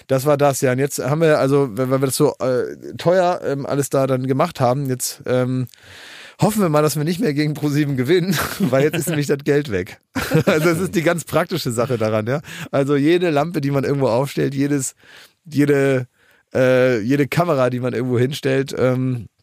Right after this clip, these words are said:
die, äh, kostet Geld und, äh, ja.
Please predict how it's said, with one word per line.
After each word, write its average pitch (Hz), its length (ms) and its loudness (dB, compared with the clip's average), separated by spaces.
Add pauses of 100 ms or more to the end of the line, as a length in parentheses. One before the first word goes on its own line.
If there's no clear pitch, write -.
(680)
die, 110 340 0
äh, 117 300 2
kostet 143 320 -2
Geld 131 340 2
und, 127 440 -2
äh, 127 180 2
ja. 131 240 0